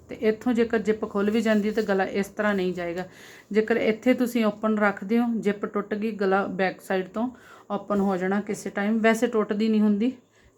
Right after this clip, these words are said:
ਕਿਸੇ ਵੇਲੇ ਇਹੋ ਜਿਹੀ ਸਿਚੁਏਸ਼ਨ ਬਣ ਜਾਂਦੀ ਹੁੰਦੀ ਹੈ ਕਿ ਇਹ ਦੇਖੋ ਜੀ, ਆਪਣੀ ਜਿੱਪ ਲੱਗ ਕੇ ਤਿਆਰ ਹੋ ਗਈ।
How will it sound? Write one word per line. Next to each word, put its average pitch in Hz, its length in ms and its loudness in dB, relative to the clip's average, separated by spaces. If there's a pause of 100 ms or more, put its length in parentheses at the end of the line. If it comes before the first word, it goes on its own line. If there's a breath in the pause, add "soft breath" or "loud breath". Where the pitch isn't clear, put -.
ਕਿਸੇ 220 240 0
ਵੇਲੇ 226 280 2
ਇਹੋ 214 360 0
ਜਿਹੀ 220 160 0
ਸਿਚੁਏਸ਼ਨ 214 680 -4
ਬਣ 180 220 0
ਜਾਂਦੀ 180 260 -2
ਹੁੰਦੀ 196 280 0
ਹੈ 247 80 0 (680 soft breath)
ਕਿ 190 360 -4 (1120 loud breath)
ਇਹ 208 120 -2
ਦੇਖੋ 208 260 -2
ਜੀ, 208 100 0
ਆਪਣੀ 208 220 -2
ਜਿੱਪ 196 300 -2
ਲੱਗ 185 180 -4 (160)
ਕੇ 196 60 -14
ਤਿਆਰ 185 320 -8
ਹੋ 175 160 -10
ਗਈ। 214 140 -10